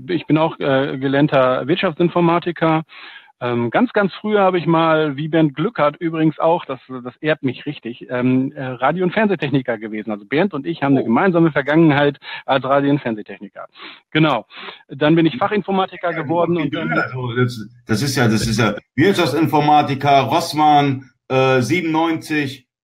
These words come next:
Speaker 2: Ey, ja, du haust da Dinge raus, die wusste ich noch nicht mal. Und ich kenn, ich kenn den Dietmar, aber ich kenn ihn
Speaker 1: Ja,
Speaker 2: nicht
Speaker 1: ja.
Speaker 2: genug, merke ich gerade.
Speaker 1: Ja, mm, ich hab noch ein paar Geheimnisse, aber die verrate ich nicht alle. Jetzt hast du mich aber auch rausgebracht. Jetzt, was wollte ich denn jetzt sagen?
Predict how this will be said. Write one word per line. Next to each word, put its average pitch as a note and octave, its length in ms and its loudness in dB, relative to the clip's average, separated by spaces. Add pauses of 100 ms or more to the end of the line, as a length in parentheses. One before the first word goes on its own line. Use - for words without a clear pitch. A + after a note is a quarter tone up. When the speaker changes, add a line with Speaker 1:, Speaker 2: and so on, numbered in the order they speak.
(140)
Speaker 2:
Ey, - 460 -20
ja, - 240 -14 (180)
du A2 140 -8
haust C3+ 200 -2
da A#2+ 60 2
Dinge A3+ 240 2
raus, C#3+ 400 2
die B2 240 2
wusste D#3+ 240 2
ich A3 180 0
noch C#3+ 140 -8
nicht B2 180 -2
mal. B2+ 60 -8
Und B2+ 120 -2
ich B2 60 -10
kenn, G#3 240 0
ich B2 140 -8
kenn G#3+ 160 0
den G#3 140 2
Dietmar, G#2 500 0 (160)
aber B2+ 140 -2
ich B2 80 0
kenn D3+ 160 -2
ihn D3 40 2
Speaker 1:
Ja, D3 100 2
Speaker 2:
nicht D3+ 100 -2
Speaker 1:
ja. - 60 -14 (260)
Speaker 2:
genug, G#3 160 -2 (260)
merke A#2 220 -2
ich A#2+ 100 -8
gerade. F#2 360 -4 (680)
Speaker 1:
Ja, - 300 -8
mm, E3+ 680 -4
ich F#3 80 -4
hab A3 80 -2
noch F#3 100 4
ein D#3+ 80 2
paar C3+ 160 0
Geheimnisse, A2+ 420 0
aber A#2 140 -6
die B2 80 -8
verrate B2+ 340 -6
ich B2 80 -10
nicht B2 160 -6
alle. G2+ 180 -10 (420)
Jetzt B2+ 80 -2
hast G3+ 100 2
du G#3+ 60 4
mich A3+ 100 6
aber F#3+ 120 2
auch D3 100 -4
rausgebracht. D#3 520 -2
Jetzt, C3 140 -6
was D3 140 0
wollte F#3+ 160 -4
ich F3+ 60 -8
denn E3 120 0
jetzt D3+ 140 -2
sagen? F3+ 280 -6